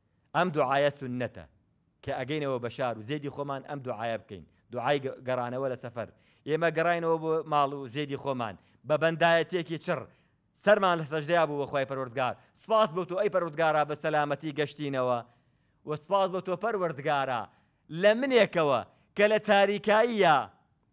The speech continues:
منیان وە دەرنا لە مەککەیە، بەڵام دوای دە ساڵ بە ئاوەدانی و بە ڕووناکی داخل بە مەککە بوومەوە و بە ئاوەدانی و بە ڕووناکی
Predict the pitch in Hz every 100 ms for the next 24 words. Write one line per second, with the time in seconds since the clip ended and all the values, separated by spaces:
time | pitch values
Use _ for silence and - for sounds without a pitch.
0 | _ _ - 247 269 247 220 214 220 233
1 | 233 202 165 156 - 156 147 127 - _
2 | 143 180 190 180 175 151 185 180 160 135
3 | 170 170 143 131 110 87 _ _ _ _
4 | _ _ _ _ 139 208 214 196 175 196
5 | 196 226 214 214 214 202 180 - 156 107
6 | _ _ _ - 180 185 180 196 190 180
7 | - 180 170 160 156 147 123 - _ 139
8 | 208 208 196 196 185 208 240 214 202 190
9 | 180 165 170 135